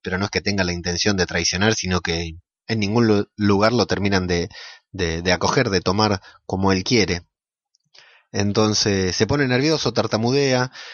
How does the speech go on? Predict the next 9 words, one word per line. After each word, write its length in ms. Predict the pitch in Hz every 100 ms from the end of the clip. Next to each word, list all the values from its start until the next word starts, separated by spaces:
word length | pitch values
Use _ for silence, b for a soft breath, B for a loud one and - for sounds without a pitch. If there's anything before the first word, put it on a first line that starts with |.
| B B B
y 840 | 107 104 101 92 90 87 82 73 85
porque 280 | - 98 101
Negan 220 | 120 110
le 60 |
dice 220 | 110 113 113
que 80 |
le 100 | 98
parece 400 | 90 107 117 131
que 420 | 123 101 95 92